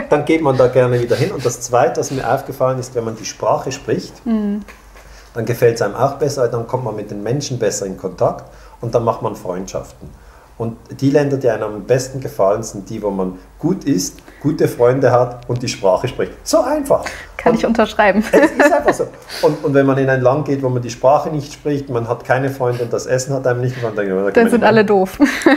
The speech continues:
Speaker 1: geht man nicht mehr hin. Aber ich sag, niemand kommt auf die Idee, rein als Mensch, so wie so, Sie und ich, wenn man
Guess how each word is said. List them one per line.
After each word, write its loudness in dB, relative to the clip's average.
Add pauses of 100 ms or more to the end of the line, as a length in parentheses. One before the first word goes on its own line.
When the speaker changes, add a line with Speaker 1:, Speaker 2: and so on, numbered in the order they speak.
(200)
Speaker 1:
geht 2
man 2
nicht -2
mehr 0
hin. -2 (300)
Aber 4
ich -6
sag, 2 (460)
niemand 0
kommt 0
auf -2
die -10
Idee, 0 (500)
rein 2
als -6
Mensch, 0
so -2
wie -4
so, -8
Sie -10
und -6
ich, -10
wenn -6
man -8